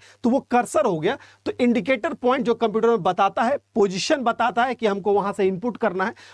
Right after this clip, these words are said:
वो basically हमारा कर्सर ही होता है बच्चों। तो right answer will be cursor।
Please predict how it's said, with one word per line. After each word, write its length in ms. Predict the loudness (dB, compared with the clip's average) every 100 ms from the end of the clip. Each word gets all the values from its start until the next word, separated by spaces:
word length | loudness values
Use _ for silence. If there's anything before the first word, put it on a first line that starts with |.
| 0
वो 120 | 2
basically 380 | 4 2 0 -2
हमारा 240 | 0 0
कर्सर 500 | -2 -2 -4 -2 -4
ही 180 | -2 -2
होता 340 | -2 -4 -2 -4
है 80 |
बच्चों। 280 | -4 -8 -10 -16 -18 -6
तो 80 | 0
right 220 | 0 2
answer 260 | 0 0 2
will 220 | 2 0
be 60 | -6 -2
cursor। 340 | -4 -4 -10